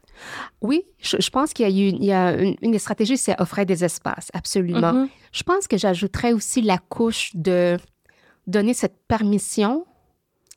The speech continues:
Speaker 1: Donc, ça peut être des choses comme envoyer un rappel à tous les
Speaker 2: Mm-hmm.
Speaker 1: jours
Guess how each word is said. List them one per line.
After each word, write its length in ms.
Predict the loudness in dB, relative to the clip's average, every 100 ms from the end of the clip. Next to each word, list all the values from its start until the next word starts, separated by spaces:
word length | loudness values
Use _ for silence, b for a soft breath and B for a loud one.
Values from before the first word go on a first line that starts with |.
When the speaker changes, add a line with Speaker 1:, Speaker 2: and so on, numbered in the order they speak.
| b b b b b b
Speaker 1:
Donc, 560 | -4 0 2 2 -2 -10
ça 220 | -6 -2 0
peut 140 | 0
être 120 | 0
des 120 | 2
choses 440 | 0 2 0 0 -4
comme 580 | -2 2 2 2 2 -2 _ _ -4
envoyer 340 | -2 2 2 2
un 80 |
rappel 800 | 0 0 -4 0 0 2 0 -4 -10 _ _ _ _ -2
à 60 | -2
tous 140 | 0
les 140 | 0 0
Speaker 2:
Mm-hmm. 20 |
Speaker 1:
jours 380 | 0 0 0 -2